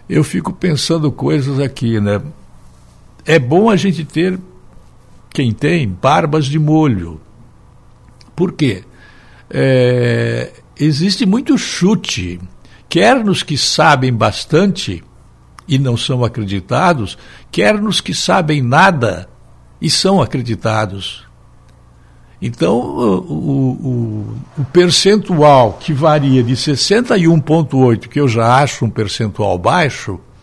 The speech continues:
até vinte e oito por cento de eficácia, faz a gente pensar muito intensamente se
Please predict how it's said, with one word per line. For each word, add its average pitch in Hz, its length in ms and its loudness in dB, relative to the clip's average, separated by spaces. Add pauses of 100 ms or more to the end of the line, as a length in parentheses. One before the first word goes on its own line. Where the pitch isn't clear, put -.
(680)
até 170 600 2
vinte 156 420 -2
e - 60 -2
oito 139 280 0
por 101 200 -8
cento 127 520 -2
de 95 200 -4
eficácia, 113 880 -4 (1900)
faz 175 400 -2
a 202 80 2
gente 180 240 0
pensar 147 760 -2 (360)
muito 180 320 2
intensamente 123 920 -2
se 139 1200 -4